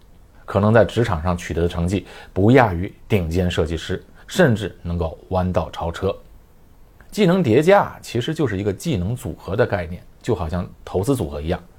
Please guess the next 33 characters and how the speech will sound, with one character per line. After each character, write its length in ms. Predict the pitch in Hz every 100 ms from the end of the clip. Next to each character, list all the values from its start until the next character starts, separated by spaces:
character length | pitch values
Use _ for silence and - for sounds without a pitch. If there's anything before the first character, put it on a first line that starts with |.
| - - - - -
各 220 | 196 135
技 160 | 170
能 160 | 113 120
之 140 | 131 120
间 220 | 127 131 -
要 180 | 135 117
有 100 | 95
某 240 | 90 90 98
种 200 | 82 76
联 200 | 76 98
系， 200 | - -
但 180 | 147 139
又 100 | 147
不 240 | 131 170 104
能 240 | 78 101
太 200 | - 101
相 260 | - 117 127
似。 240 | - - - - - - - - -
比 80 | 139
如， 220 | 147 -
如 140 | 151
果 100 | 165
你 100 | 151
在 120 | 117 117
新 180 | 170
闻 160 | 165 120
行 180 | 92 98
业 120 | 90
中 140 | 98
是 140 | 92 87
佼 160 | 85
佼 160 | 87 90
者， 220 | 90 73